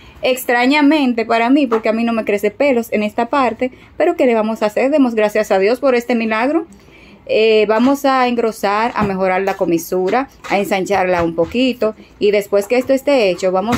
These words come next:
a igualar la otra. Casi nunca la ceja queda como al principio ustedes la ven, porque tengo que igualar una a la otra y son muy, muy, muy distintas. Donde una comienza, no comienza la otra, donde la otra termina, no termina la otra, y el arco también es distinto.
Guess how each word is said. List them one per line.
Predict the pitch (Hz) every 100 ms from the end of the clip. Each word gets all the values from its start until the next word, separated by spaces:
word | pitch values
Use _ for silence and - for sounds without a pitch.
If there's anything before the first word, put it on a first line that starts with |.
| -
a | 220
igualar | 208 202 180 180
la | 190 185
otra. | 160 151 151 151 - - - - -
Casi | 208 214 294
nunca | 220 214 202 175
la | 170
ceja | 208 226 233
queda | 240 269 254
como | 202 202
al | 202
principio | 190 202 214 226
ustedes | 233 226
la | 226
ven, | 196 190
porque | 196 190
tengo | 196 226
que | 247
igualar | 262 254 233 226
una | 233 240
a |
la | 220
otra | 233 254 214
y |
son | 208 208
muy, | 226 240 220 196
muy, | 202 240 302 285
muy | 226 233 262
distintas. | 202 196 - 175 160 139 - 147 - - - -
Donde | 202 214
una | 214 233
comienza, | 262 240 247 254
no | 226
comienza | 226 220 226 220
la | 208
otra, | 226 254
donde | 226 202
la | 190
otra | 185 214
termina, | 220 214 220
no | 208 208
termina | 208 202 196
la | 185 240
otra, | 262 208
y |
el | 190
arco | 196 214 226
también | 202 190 196
es | 196
distinto. | 190 196 - 143 139 147